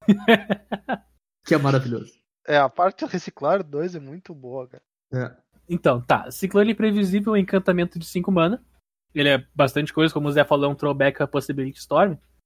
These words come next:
Speaker 2: Uhum.
Speaker 1: Só que ele dá um efeito único pras tuas cartas de reciclar, que como a gente mencionou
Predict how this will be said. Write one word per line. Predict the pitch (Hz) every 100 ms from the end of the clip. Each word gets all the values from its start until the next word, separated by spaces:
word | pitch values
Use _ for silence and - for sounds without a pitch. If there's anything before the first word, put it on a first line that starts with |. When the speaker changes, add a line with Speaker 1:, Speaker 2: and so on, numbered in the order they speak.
| _ -
Speaker 2:
Uhum. | 139 127 139 - _ _ _
Speaker 1:
Só | - 180
que | - 202 208 208 196 170 _ _
ele | - 208 202 180
dá | 165 175 208
um | 269
efeito | 233 - 233 240 -
único | 185 247 269 - 196
pras | 180 160
tuas | - 165 -
cartas | 170 - 175
de | 165
reciclar, | 160 156 165 143 156 202 - _ _ _ _
que | -
como | 196 233
a | 214
gente | 202 202
mencionou | 196 175 170 160 170 151 156